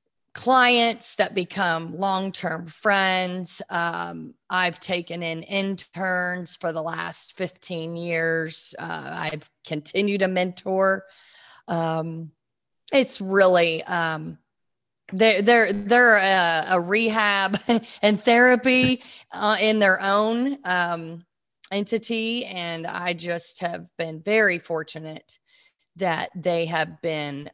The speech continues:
a huge part of my life and my career and with the relationships and the people that I currently have in my life. I'm just very fortunate for that.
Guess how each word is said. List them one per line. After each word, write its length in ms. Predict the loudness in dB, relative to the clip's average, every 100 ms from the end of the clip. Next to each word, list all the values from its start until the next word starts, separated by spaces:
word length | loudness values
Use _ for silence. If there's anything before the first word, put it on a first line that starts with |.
| _ _ _ -4
a 120 | -4
huge 800 | -4 -8 -4 -2 -2 -6 -8 -10 _
part 360 | -4 -2 -2 -6 -10
of 160 | -10
my 140 | -8 -6
life 480 | -2 -2 -4 -8 -14
and 120 | -12
my 140 | -10 -12
career 720 | -10 -8 -6 -4 -2 -2 -4 -12 -20 -20 _
and 460 | -6 -6 -6 -8 -10
with 280 | -4 -2 -2 _ _
the 280 | -6 -4 -4
relationships 1120 | -4 0 2 2 0 -2 -2 2 2 2 -4 -4
and 120 | -4
the 60 |
people 380 | -6 -8 -6 -2
that 180 | -2 -2
I 160 | -2 -4
currently 500 | -6 -6 -6 -6 -6 -8 -2
have 300 | 2 2 0
in 160 | -4
my 160 | -4 -4
life. 360 | -4 -6 -6 -6
I'm 160 | -6
just 380 | -6 -10 -12 -6
very 220 | -4 -4
fortunate 480 | -4 -10 -10 -12 -14
for 120 | -16
that. 200 | -16 -18